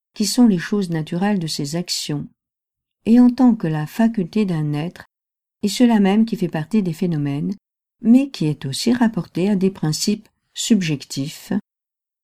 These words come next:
qui sont simplement des idées, en tant qu'elles peuvent déterminer cette faculté. Cette liaison est exprimée par un devoir.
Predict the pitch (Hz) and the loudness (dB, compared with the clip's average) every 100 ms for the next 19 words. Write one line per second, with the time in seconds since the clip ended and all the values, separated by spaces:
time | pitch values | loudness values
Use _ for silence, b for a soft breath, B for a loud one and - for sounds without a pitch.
0 | _ _ _ - 143 180 185 170 156 151 | _ _ _ -12 -6 -2 0 -2 -2 -2
1 | 156 208 214 196 214 180 139 - _ _ | 0 4 4 4 2 0 -4 -8 _ _
2 | _ _ _ - 135 127 160 196 190 156 | _ _ _ -6 -6 -4 -2 0 0 -2
3 | 131 151 147 156 185 - _ _ _ _ | -2 -4 -4 -4 -8 -14 _ _ _ _
4 | 170 254 247 180 151 143 143 208 - 226 | 0 2 2 0 0 0 0 0 0 0
5 | - 220 131 123 - - _ _ _ _ | 0 -2 -2 -6 -10 -14 _ _ _ _
6 | _ _ _ _ _ _ _ _ _ _ | _ _ _ _ _ _ _ _ _ _
7 | _ _ _ _ _ _ _ _ _ _ | _ _ _ _ _ _ _ _ _ _
8 | _ _ _ _ _ _ _ _ _ _ | _ _ _ _ _ _ _ _ _ _
9 | - 262 254 240 196 190 190 170 135 131 | -2 0 2 4 4 4 4 2 -6 -8
10 | 196 _ _ _ _ _ _ 196 196 269 | -12 _ _ _ _ _ _ -2 0 0
11 | 247 - 185 180 196 202 185 196 160 196 | -2 -2 0 2 0 0 0 -2 0 0
12 | 175 151 123 123 - _ | -2 -6 -8 -10 -20 _